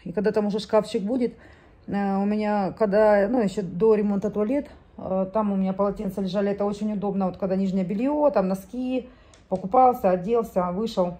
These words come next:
Пижама, у кого позволяет, да, вот, э, большие ванны есть. Ставню прикрыла, потому что не поймёшь, какая погода, я ж говорю.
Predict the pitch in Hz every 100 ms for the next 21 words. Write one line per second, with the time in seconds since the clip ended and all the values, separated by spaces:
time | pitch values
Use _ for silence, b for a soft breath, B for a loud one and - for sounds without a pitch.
0 | - - - - _ _ - 220 185 240
1 | 254 214 202 202 196 202 185 190 185 175
2 | 180 226 226 180 165 180 175 175 175 190
3 | 185 185 175 170 175 170 - _ _ -
4 | _ - - - - - - b b b
5 | b b b - - 226 220 202 220 262
6 | 277 220 208 196 - 190 208 226 - 208
7 | 202 208 208 196 - 165 160 156 156 147
8 | - 175 170 151